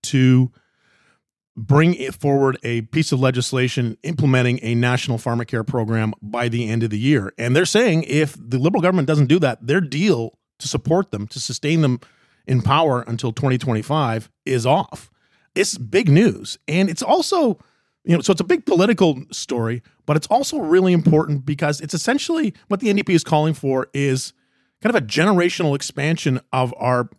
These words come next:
public healthcare system to include prescription drugs, something we've just never done. It was originally, that was originally the idea when Medicare was conceived in the nineteen sixties. It just kinda never happened 'cause it was always seen too expensive. Uh, now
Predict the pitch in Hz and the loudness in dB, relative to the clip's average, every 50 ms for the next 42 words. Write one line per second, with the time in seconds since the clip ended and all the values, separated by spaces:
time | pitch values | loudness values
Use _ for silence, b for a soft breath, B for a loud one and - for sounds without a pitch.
0 | _ _ - 147 139 131 - 139 156 190 - - 113 104 - 104 - - 92 95 | _ _ -2 -2 -2 0 0 0 -2 -2 -2 -8 -8 -6 -8 -10 -10 -10 -12 -8
1 | - - 127 120 123 - - 127 139 147 147 - 151 143 - - 143 135 - 156 | -6 -4 -2 -2 -2 -4 -2 2 2 2 2 0 -6 -6 0 0 0 0 2 0
2 | 139 120 156 - - - - - 139 151 160 143 127 131 123 113 120 127 - - | 2 2 2 -2 -2 -4 -6 -6 -4 -2 -2 0 0 -2 -4 -4 -10 -12 -8 -4
3 | 107 113 127 143 160 143 170 208 180 107 113 107 123 123 143 156 170 202 151 139 | -2 -2 2 2 4 4 4 2 2 -2 -4 -8 -8 -8 -8 -4 -2 -2 -2 -2
4 | 123 117 110 123 147 147 147 139 135 165 175 202 185 165 139 127 127 117 113 110 | -4 -8 -2 -2 -2 0 0 0 0 2 2 4 2 2 2 0 -2 -2 -4 -2
5 | 147 202 180 120 - b b b b b b 127 127 127 127 135 135 135 - 131 | 0 0 0 0 -2 b b b b b b 2 2 4 4 4 2 2 0 0
6 | 120 107 107 - - 113 - - 131 127 117 113 110 110 110 110 - - 104 - | 0 0 -2 -4 -4 -6 -2 -2 -2 -2 0 -2 -2 0 -2 -2 -4 -4 -6 -4
7 | - 175 - - 110 98 - - 131 165 - 165 147 120 120 120 117 117 107 - | -4 -6 -4 -6 -8 -8 -8 -12 -12 -6 -4 -2 0 2 2 2 0 -2 -2 0
8 | 175 185 - - 113 113 120 117 113 110 131 123 120 - - 127 117 113 b b | -2 -2 -2 -2 -6 -4 -4 -4 -4 -4 -2 -2 -4 -4 -2 -4 -4 -4 b b
9 | b b b b b b b b _ - 156 151 123 101 - - 156 170 202 208 | b b b b b b b b _ 2 2 4 2 2 0 -2 0 0 0 0
10 | - 95 90 - - b b b b b b b b b - 127 131 - 107 120 | 0 -4 -6 -8 -14 b b b b b b b b b -4 -4 -4 -4 -2 -2
11 | 156 208 269 240 208 190 165 | 0 0 2 2 2 0 0